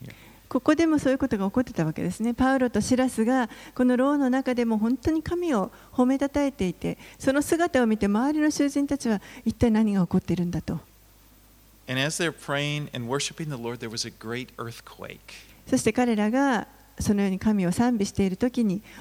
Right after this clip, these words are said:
Speaker 2: 大きな地震が起きました。
Speaker 1: We know what earthquakes are like in Japan, don't we?
Speaker 2: 地震というのがどういうものか、私たち日本に住んでるとよくわかりますよね。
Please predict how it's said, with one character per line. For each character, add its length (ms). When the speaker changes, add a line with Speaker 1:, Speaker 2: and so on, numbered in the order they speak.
Speaker 2:
大 200
き 120
な 100
地 160
震 240
が 240
起 60
き 160
ま 120
し 120
た。 100
Speaker 1:
We 120
know 600
what 160
earthquakes 480
are 80
like 300
in 60
Japan, 380
don't 220
we? 100
Speaker 2:
地 120
震 260
と 100
い 40
う 40
の 80
が 100
ど 140
う 40
い 40
う 40
も 120
の 100
か、 80
私 260
た 120
ち 280
日 160
本 180
に 80
住 140
ん 60
で 80
る 80
と 80
よ 100
く 80
わ 100
か 120
り 80
ま 120
す 100
よ 100
ね。 220